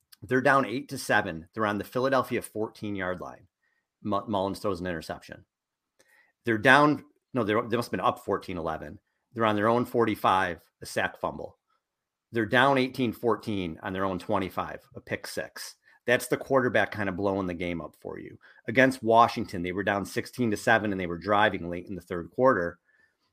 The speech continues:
On the Washington twenty-four, Mullins throws a pick six. So all the momentum goes away. Against Dallas, it was twenty-four all going into the fourth quarter. Interception on their own sixteen. Twenty-seven twenty-four Dallas.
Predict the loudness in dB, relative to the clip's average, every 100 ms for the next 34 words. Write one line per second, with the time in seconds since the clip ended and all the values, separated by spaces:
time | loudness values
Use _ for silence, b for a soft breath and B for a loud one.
0 | _ -4 0 2 2 0 -6 -4 -4 -4
1 | -4 0 2 0 -4 _ _ _ _ -8
2 | -6 -6 -6 -8 -10 -10 -12 -8 -8 -8
3 | -12 -18 b b -4 2 2 2 0 0
4 | -2 -2 -2 -4 -4 -4 -4 -6 -14 b
5 | b b -2 4 4 4 6 8 8 4
6 | 0 -6 -8 0 2 2 2 4 6 6
7 | 4 0 -10 _ _ _ -6 -2 0 -2
8 | -6 -4 0 -2 0 2 2 0 -10 _
9 | _ _ _ _ _ 0 2 4 2 2
10 | -2 0 0 -2 -2 -8 -10 -10 -10 -12
11 | _ _ _ _ _ _ 2 4 6 6
12 | 4 2 2 2 4 4 4 4 2 0
13 | -12 -20